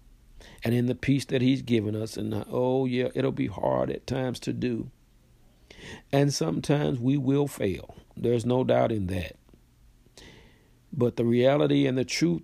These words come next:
is that because he is our peace, and he has overcome, and he is the Prince of Peace, we can have the peace of God,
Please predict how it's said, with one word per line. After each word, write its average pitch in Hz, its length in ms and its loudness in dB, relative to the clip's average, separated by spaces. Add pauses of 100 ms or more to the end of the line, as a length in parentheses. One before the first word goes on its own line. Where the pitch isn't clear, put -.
is 113 280 0
that 110 240 -4
because 135 760 -2 (300)
he 170 580 2 (100)
is 160 1000 2 (360)
our 110 300 4
peace, - 520 -6 (880)
and 90 140 -6
he 175 240 4
has 190 380 4
overcome, 101 680 0
and 101 100 -4
he 160 200 4
is 147 120 -2
the - 80 -6
Prince 180 380 0
of 98 120 -6
Peace, - 440 -16 (1300)
we 151 140 8
can 139 120 0
have 147 240 2
the 135 80 -2
peace 139 280 -2
of 113 140 -6
God, - 380 -8